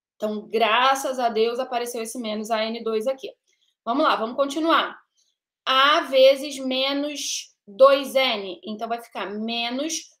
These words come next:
dois A N. Saindo aqui, vai ficar mais dois A N. A vezes um vai dar A. Então, vai sair com menos A. Atenção, vamos mudar o sinal do B aqui também, né? Então, vai,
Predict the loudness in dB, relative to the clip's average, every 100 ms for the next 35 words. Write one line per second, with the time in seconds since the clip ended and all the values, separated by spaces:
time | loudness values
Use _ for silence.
0 | -4 0 0 -2 -2 -2 0 0 -2 -6
1 | -10 -8 -6 -4 -6 -6 -6 -6 -8 -8
2 | -6 -8 -12 -12 -12 -12 -10 -8 -8 -6
3 | -6 -4 -6 -8 -12 -14 _ _ _ _
4 | -4 -2 -2 -4 -4 -4 -6 -8 -10 -14
5 | _ _ _ _ _ _ _ _ _ _
6 | _ _ _ _ _ _ 2 4 4 2
7 | 0 0 -2 -6 -4 -4 -4 -4 -2 -2
8 | 0 2 0 -4 -14 -8 -6 -6 -6 -6
9 | -2 -2 -2 -6 -8 -6 -6 -4 -4 -2
10 | -4 -6 _ _ _ _ _ _ _ _
11 | _ -4 0 0 2 4 6 4 2 -4
12 | -4 -4 0 0 0 -4 -2 -2 -2 4
13 | 6 6 2 -4 0 2 2 2 -4 -8
14 | -10 -14